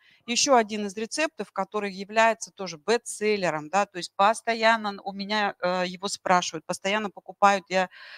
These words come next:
делаю такую бутылочку, э, с готовой смесью. Очень просто делается. Берём масло розмарина, берём масло кедра и б-, берём масло мяты.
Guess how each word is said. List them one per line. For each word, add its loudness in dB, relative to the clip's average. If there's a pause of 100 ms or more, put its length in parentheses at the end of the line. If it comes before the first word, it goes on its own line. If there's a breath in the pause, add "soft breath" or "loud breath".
(180 loud breath)
делаю 2
такую -2
бутылочку, -4
э, -4
с -6
готовой 0
смесью. -8 (480 soft breath)
Очень 4
просто 0
делается. -4 (500 soft breath)
Берём 4
масло 6
розмарина, 0
берём -6
масло -2
кедра -4
и -6
б-, -8
берём -2
масло 0
мяты. 0